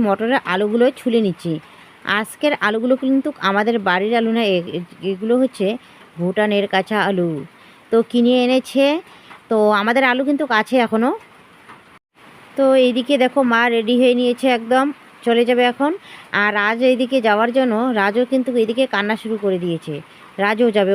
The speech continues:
ওর ঠাম্মার সঙ্গে। আসলে কি বলো তো, উম, রাজকে যেতে দিলাম না, কারণ ওদের স্কুলে জামা, মানে, ড্রেস দিচ্ছে, তো কালকে গিয়ে ড্রেসটা নিয়ে আসতে হবে,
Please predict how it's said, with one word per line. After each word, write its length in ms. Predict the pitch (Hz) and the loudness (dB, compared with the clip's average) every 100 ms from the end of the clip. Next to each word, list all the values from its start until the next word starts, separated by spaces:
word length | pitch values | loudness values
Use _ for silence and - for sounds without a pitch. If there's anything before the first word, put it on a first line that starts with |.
| 185 | 2
ওর 80 | 196 - | 0 -2
ঠাম্মার 280 | 190 185 - | -4 -4 -6
সঙ্গে। 240 | 160 147 147 - - - - 202 | -10 -10 -12 -16 -20 -20 -6 -6
আসলে 220 | 220 277 285 | -4 -4 -2
কি 60 | 277 226 | -2 0
বলো 140 | 240 247 | 0 0
তো, 60 | 311 | -2
উম, 100 | 285 240 - - 190 | -2 -4 -8 -10 -4
রাজকে 320 | 196 208 - 269 269 220 | -2 -4 0 2 2 0
যেতে 160 | 220 254 214 | 0 0 0
দিলাম 200 | 220 233 | 0 0
না, 60 | 247 220 | -2 0
কারণ 260 | 196 208 220 - 170 | 0 0 -2 -4 -4
ওদের 180 | 190 214 226 | -2 0 -2
স্কুলে 220 | - 233 202 | -4 -4 0
জামা, 260 | 180 165 185 190 - - - 202 | 0 0 -2 -6 -12 -20 -16 -4
মানে, 120 | 208 196 | -2 2
ড্রেস 200 | 214 226 208 | 2 2 0
দিচ্ছে, 240 | 214 - 240 226 | -4 -2 -2 2
তো 60 | 208 190 196 | 0 0 0
কালকে 260 | 185 226 208 | -2 -2 0
গিয়ে 140 | 226 185 | 0 2
ড্রেসটা 340 | 196 190 - 214 | 0 0 -2 -2
নিয়ে 160 | 180 185 185 | 0 0 -2
আসতে 200 | 175 220 | -4 -4
হবে, 120 | 208 | -2